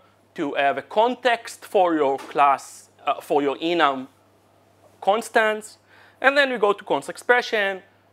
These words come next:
And they understand that const is nice, but const is not strong enough because const says it is const, but it is,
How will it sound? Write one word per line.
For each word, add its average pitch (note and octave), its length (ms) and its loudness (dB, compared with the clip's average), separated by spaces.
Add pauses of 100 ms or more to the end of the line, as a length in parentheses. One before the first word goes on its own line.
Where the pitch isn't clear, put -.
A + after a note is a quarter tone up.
(180)
And G#3 440 0
they G#3+ 80 4
understand A#3 480 0
that F3+ 120 -8
const A#3 300 0
is A3 160 -6
nice, A3+ 380 2
but - 180 -10
const F#3 260 -6
is F3+ 140 -6
not F3+ 500 -2 (120)
strong G#3+ 420 0
enough F3 300 0
because C3+ 260 -8
const F#3+ 340 -2
says E3+ 380 -2 (220)
it - 160 -14
is C4 100 -6
const, A#3 400 2
but B2+ 140 -16
it C#3 100 -14
is, B2+ 160 -12